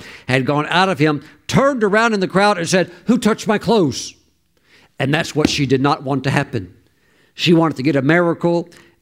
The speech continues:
and get out of there. But his disciples said to him, "You see the multitude thronging you, and you say, 'Who touched me?'" In other words, everybody's touching her, uh, excuse me, touching him. But see, she had the touch of faith for a miracle.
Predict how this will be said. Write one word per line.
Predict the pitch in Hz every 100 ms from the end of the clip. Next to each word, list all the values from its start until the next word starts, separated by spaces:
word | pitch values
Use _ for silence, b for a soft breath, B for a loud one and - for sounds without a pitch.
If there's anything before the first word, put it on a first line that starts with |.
| _
and | 143 143
get | 147 160 -
out | 151 180
of | 170 123
there. | 135 104 85 - _ b b b b
But | 156
his | 165 160
disciples | 156 175 180 170 151
said | 170 123
to | 139
him, | 165 160 B B B
"You | 127
see | - 180
the | 165
multitude | 156 165 165 135 156 165 -
thronging | 160 165 147
you, | 147 165
and | 147
you | 160
say, | - 165
'Who | 143
touched | 160 - 175 -
me?'" | 233 302 302 B
In | 147
other | 160
words, | 156 127
everybody's | 147 147 139
touching | 165 156 143
her, | 127 120 B B
uh, | 127
excuse | - - 175
me, | 135
touching | 135 156 156
him. | 147 127 B B
But | 135
see, | 170 160 -
she | - 214
had | 214 190
the | 151
touch | 143 180 - - -
of | 101
faith | - 175 208 - - - - _ b _
for | _ 143 170 180
a | 143
miracle. | 135 165 196 196 202 208